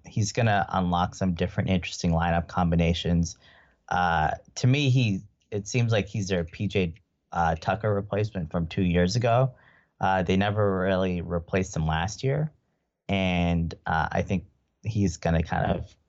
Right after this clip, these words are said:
give them that this year. Um, that kind of, uh, power forward type guy who can, uh, guard up and, um, you know, certainly guard some wings too. So, um, and it's gonna unlock some lineups, I guess, where they can maybe go small with Giannis at center.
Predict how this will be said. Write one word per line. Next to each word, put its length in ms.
give 180
them 160
that 240
this 260
year. 320
Um, 220
that 180
kind 180
of, 340
uh, 440
power 360
forward 460
type 340
guy 420
who 140
can, 420
uh, 220
guard 280
up 400
and, 440
um, 400
you 100
know, 120
certainly 280
guard 220
some 160
wings 380
too. 260
So, 420
um, 520
and 280
it's 220
gonna 240
unlock 400
some 260
lineups, 400
I 60
guess, 260
where 80
they 120
can 180
maybe 280
go 200
small 480
with 100
Giannis 400
at 100
center. 520